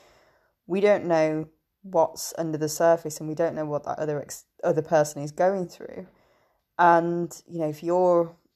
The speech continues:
in a position where you're, you know, a recovering alcoholic, or you, you've got, you know, some, some concerns in terms of your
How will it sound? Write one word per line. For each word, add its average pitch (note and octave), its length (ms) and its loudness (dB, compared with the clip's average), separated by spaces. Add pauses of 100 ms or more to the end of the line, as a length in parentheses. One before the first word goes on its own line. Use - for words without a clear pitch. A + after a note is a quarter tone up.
(360)
in F3+ 120 -2
a D#3+ 80 -2
position D#3+ 480 -4
where D3+ 160 0
you're, D3+ 580 -2 (400)
you E3 80 -8
know, C#3 200 -2
a D3 60 -2
recovering C#3+ 460 -4
alcoholic, D#3 640 0
or D3+ 60 -6
you, C#3+ 240 -10
you've D3 240 -10
got, - 280 -2 (200)
you D3 80 -14
know, - 180 -16
some, D3+ 460 -8
some D3 280 -6
concerns D3 560 -4
in D3+ 80 -6
terms C#3+ 300 -6
of C#3+ 60 -8
your C#3+ 320 -4